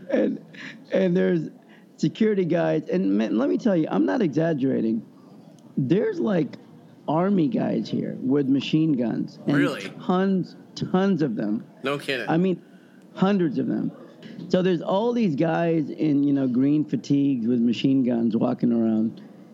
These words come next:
Speaker 1: And then we go to left luggage, and I give them my luggage. I'm trying to show them that all I have is a computer bag, right?
Speaker 2: Yeah.
Speaker 1: And some, and some posters.
Speaker 2: Right.
Speaker 1: And the guy, he looks at me. He doesn't speak English.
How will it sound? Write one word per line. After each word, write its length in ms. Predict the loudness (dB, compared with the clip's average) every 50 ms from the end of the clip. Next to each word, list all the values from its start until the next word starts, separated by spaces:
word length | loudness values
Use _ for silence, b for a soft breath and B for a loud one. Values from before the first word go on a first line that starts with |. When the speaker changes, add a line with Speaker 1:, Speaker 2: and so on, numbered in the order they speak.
| -20 -20 -20 -6 -2
Speaker 1:
And 160 | 0 2 2 2
then 360 | 2 2 2 2 2 0 -2 -6 -12 -20 -20 -20 -20 -12 -4 0
we 140 | 0 2
go 180 | 2 2 0 0
to 80 | 2 2
left 320 | 0 0 0 -2 -2 -2
luggage, 500 | -2 0 0 0 0 0 -2 -2 -4 -6 -10 -10 -6 -2
and 340 | -2 0 2 2 0 0 -4 -8 -18 -20 -20 -20 -20 -20 -20 -20 -20 -20 -20 -20 -20 -20 -20 -20 -20 -6 -2
I 140 | 0 0 0
give 200 | 0 0 0 0
them 100 | 0 0
my 120 | 2 2 0
luggage. 400 | 0 0 0 0 0 0 0 0
I'm 120 | 0 0
trying 160 | 0 0 0
to 60 | 0 0
show 260 | 0 0 0 0 0
them 160 | 0 0 0
that 100 | 0 0
all 180 | 0 0 0 0
I 80 | 0
have 180 | 0 0 0 -2
is 60 | -2
a 40 | -2
computer 460 | -2 -2 -2 0 0 0 0 2 2
bag, 340 | 0 0 0 0 0 -2 -2 -4 -6 -10 -14 -16 -18 -20 -6 -2
right? 280 | -2 0 0 -2 -4 -6
Speaker 2:
Yeah. 180 | -4 -2 0 2
Speaker 1:
And 140 | 0 0
some, 440 | 0 0 0 2 2 0 -2 -4 -8 -12 -16 -20 -20 -20 -14 -4 0
and 160 | 0 0 2
some 160 | 2 0 0
posters. 680 | 2 0 0 0 0 0 -2 -2 -2 -2 -2 -4 -8 -12 -12 -10
Speaker 2:
Right. 300 | -8 -6 -6 -6 -8 -10 -12 -16 -6 -2
Speaker 1:
And 300 | 0 0 2 2 0 -2 -4 -10 -20 -20 -20 -20 -20 -20 B B B B B B B B -20 -6 -4
the 80 | -2 -2
guy, 640 | 0 0 0 0 0 0 0 0 0 0 -2 -4 -6 -8 -14 -20 -20 -20 -20 -20 -20 -20 -20 -20 -8 -2
he 120 | 0 0
looks 280 | 2 2 0 0 0 0
at 80 | 0
me. 140 | 2 2 2
He 80 | 2 2
doesn't 200 | 0 0 -2 -2
speak 260 | 0 0 0 0 2
English. 540 | 0 0 2 0 0 0 -2 -2 -4 -8 -12